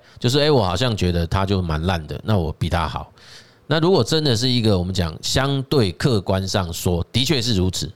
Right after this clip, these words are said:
哦，就是也许你找了一堆人来做三百六十度以后，发现这个提出这种控诉的人，他的确优于另外一个，而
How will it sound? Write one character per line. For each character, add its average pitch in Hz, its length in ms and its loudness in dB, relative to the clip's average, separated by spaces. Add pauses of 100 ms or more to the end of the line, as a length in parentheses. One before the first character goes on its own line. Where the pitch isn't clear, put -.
哦， 87 100 -4
就 110 120 2
是 110 200 0 (240)
也 113 120 0
许 113 160 0
你 98 100 0
找 87 220 0
了 87 80 -4
一 117 100 0
堆 107 180 2
人 87 200 0
来 78 240 -6
做 110 180 0
三 110 180 0
百 87 120 0
六 101 160 0
十 - 100 -6
度 95 180 -2
以 82 60 -4
后， 92 100 0
发 92 200 0
现 90 180 -2 (300)
这 165 120 -2
个 165 120 2
提 113 200 0
出 135 200 2
这 127 200 0
种 85 300 -2 (100)
控 131 320 0
诉 135 220 -2
的 87 140 0
人， 78 180 -2
他 113 140 0
的 107 260 0
确 113 240 0
优 98 260 2
于 82 280 -6
另 107 180 2
外 92 160 -2
一 82 100 -6
个， 64 160 -10 (480)
而 127 320 2